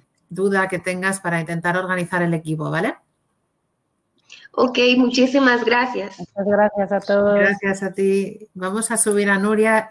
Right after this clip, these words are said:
Speaker 1: y ya, bueno, si Nuria accede, que yo creo que eso ya se lo he pedido, ¿no? Eh, ¿está por aquí o no? ¿O qué? Igual se ha ido en el último minuto.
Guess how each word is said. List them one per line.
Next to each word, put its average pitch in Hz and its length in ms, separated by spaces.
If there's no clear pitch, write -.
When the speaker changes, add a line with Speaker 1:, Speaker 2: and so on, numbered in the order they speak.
Speaker 1:
y 170 320
ya, 185 420
bueno, 170 180
si 165 220
Nuria 180 600
accede, 170 680
que 165 120
yo 160 160
creo 160 200
que 170 100
eso 165 140
ya 170 120
se 175 140
lo 165 60
he 160 40
pedido, 170 460
¿no? 262 240
Eh, 165 840
¿está 196 260
por 202 120
aquí 226 340
o 190 100
no? 214 440
¿O 180 80
qué? 247 440
Igual 185 200
se 196 120
ha 165 60
ido 170 160
en 156 80
el 156 120
último 165 280
minuto. 214 460